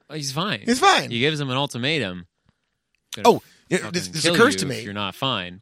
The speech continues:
Speaker 1: But he's
Speaker 2: You know,
Speaker 1: fine.
Speaker 2: we're talking about the cure. We're talking about the person who made the cure. Surely his, his, his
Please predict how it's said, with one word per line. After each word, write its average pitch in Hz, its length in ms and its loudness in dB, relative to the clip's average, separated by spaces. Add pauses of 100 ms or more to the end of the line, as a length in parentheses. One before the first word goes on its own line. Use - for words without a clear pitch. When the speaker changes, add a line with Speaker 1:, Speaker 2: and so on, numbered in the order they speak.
Speaker 1:
But - 80 -6
he's 349 100 2
Speaker 2:
You 165 60 4
know, 151 120 6
Speaker 1:
fine. 120 300 -2
Speaker 2:
we're 165 140 4
talking 202 320 4
about 156 160 -2
the 143 60 -8
cure. 185 400 0
We're 170 100 0
talking 170 320 -4
about 147 160 -4
the 156 80 -10
person 147 300 -4
who 139 60 -6
made 165 180 0
the 160 80 -2
cure. 156 320 0 (220)
Surely 165 760 4 (400)
his, 156 300 0 (120)
his, 156 380 -2
his 156 300 0